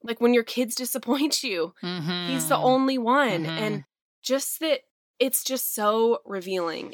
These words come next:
Speaker 1: and it's just a hard season for a lot of people. I mean, if
Speaker 2: Mm-hmm.
Speaker 1: you're walking through a year of loss for s-, someone in your
Speaker 2: Mm-hmm.
Speaker 1: family or close friend, or, it's hard. And I think just being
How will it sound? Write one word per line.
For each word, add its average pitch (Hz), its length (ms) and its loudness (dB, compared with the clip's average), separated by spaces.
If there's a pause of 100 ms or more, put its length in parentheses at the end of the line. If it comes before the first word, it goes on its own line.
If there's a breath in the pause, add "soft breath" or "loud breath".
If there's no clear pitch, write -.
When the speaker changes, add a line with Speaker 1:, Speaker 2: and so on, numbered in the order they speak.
Speaker 1:
and 190 300 -8
it's - 260 -8
just 254 200 -6
a 285 60 -2
hard 196 280 0
season 220 400 -4
for 185 120 -8
a 151 60 -4
lot 95 160 -8
of - 100 -16
people. 170 340 -6
I 170 40 -4
mean, 180 200 -6
if 175 100 -8
Speaker 2:
Mm-hmm. 156 160 -8
Speaker 1:
you're 190 120 -6
walking 185 440 -6
through 190 160 -12
a 190 60 -8
year 180 180 -6
of 165 120 -8
loss 160 540 -8
for 214 120 -6
s-, - 320 -12
someone 208 320 -6
in 196 100 -6
your 175 80 -6
Speaker 2:
Mm-hmm. 156 120 -6
Speaker 1:
family 190 380 -6
or 170 220 -8
close - 320 -10
friend, 180 360 -8
or, - 180 -10 (180)
it's - 140 -6
hard. 214 460 0 (300)
And 202 300 0
I 196 140 -4
think 190 380 -8 (500 soft breath)
just - 260 -2
being 220 260 0